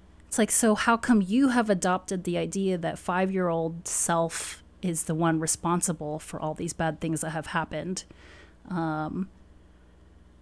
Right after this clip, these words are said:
and that kinda, like, that's very difficult for people to make sense of and reconcile also,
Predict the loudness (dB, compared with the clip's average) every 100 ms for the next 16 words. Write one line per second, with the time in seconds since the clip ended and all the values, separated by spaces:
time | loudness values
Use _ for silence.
0 | -20 -20 -10 0 0 4 6 6 6 4
1 | 2 -10 -20 -20 -20 -4 4 4 8 10
2 | 10 8 6 4 2 0 2 -2 0 0
3 | 2 4 4 4 4 2 2 2 2 2
4 | 0 -2 -2 -2 -2 -2 -2 -2 -2 0
5 | 0 0 0 -2